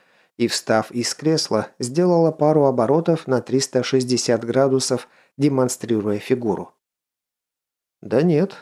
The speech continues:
ничего так", ответил Головин. "Только если ты решила из благодарности за спасение прыгнуть ко мне в койку, то точно не пущу. Достаточно обычного спасибо". Хотя он приврал,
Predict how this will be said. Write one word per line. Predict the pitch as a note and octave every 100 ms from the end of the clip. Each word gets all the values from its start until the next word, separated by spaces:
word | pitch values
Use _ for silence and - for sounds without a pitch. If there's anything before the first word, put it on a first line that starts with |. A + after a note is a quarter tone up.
| _
ничего | C3 C3 B2+ G#2+ A#2
так", | F#2 F2 - _
ответил | A#2+ A#2 A2+ A2 A#2
Головин. | B2 A#2+ G#2+ F#2 - _ _ _ _ _ _ _
"Только | B2+ B2+ B2+
если | A#2+ C3 - B2+
ты | B2+ B2+
решила | A#2+ - B2+ B2+ B2
из | - B2+
благодарности | B2 A#2+ A#2+ A#2 C3+ A#2+ G2+ - A#2
за | A2+
спасение | - A#2+ - E3+ D3 G2+ G2
прыгнуть | - D#3 C3+ A#2 A2
ко | C3+
мне | B2+ A2
в | -
койку, | A#2+ F2 - - - _ _ -
то | B2+
точно | C3 D#3 - F3+
не | E3 C3+
пущу. | A#2+ - - F#2+ - _ _ -
Достаточно | A#2 G#2 - A#2 C3+ E3+ F3 F#3
обычного | - A2+ A2+ A#2 - B2 A#2
спасибо". | - A2+ - G2+ F#2+ F#2 _ _ _ _ _ _ _ _ _ _ _ _ _ _ _ _ -
Хотя | A2+ - G#3
он | G#3+
приврал, | G3+ G#3 C#3+ A2 F2+